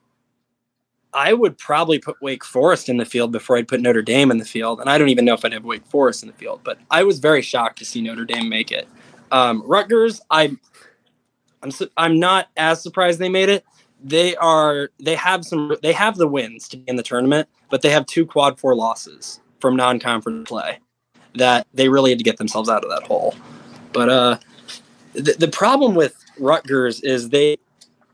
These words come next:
they really, really benefit from playing in the, well, what was, used to be called the rac. I think it's, like, Jersey Mike's Arena now or something.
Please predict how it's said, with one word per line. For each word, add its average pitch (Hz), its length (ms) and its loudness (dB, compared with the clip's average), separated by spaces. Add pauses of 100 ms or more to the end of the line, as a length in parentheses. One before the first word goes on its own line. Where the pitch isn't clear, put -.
(160)
they 175 300 2
really, 165 640 2
really 139 380 2
benefit 123 420 -2
from 117 140 -8
playing 113 320 0
in 110 120 0
the, 107 140 -4 (180)
well, 131 240 4
what 123 220 2 (100)
was, 131 240 -2
used 135 180 -2
to - 40 -10
be 120 60 -8
called 123 180 2
the 110 80 -2
rac. 107 420 2
I 117 60 0
think 120 160 0
it's, 113 100 -4
like, 104 120 -4
Jersey 113 320 -4
Mike's 107 580 -4
Arena 117 340 2
now 117 220 2
or 117 80 2
something. 131 480 0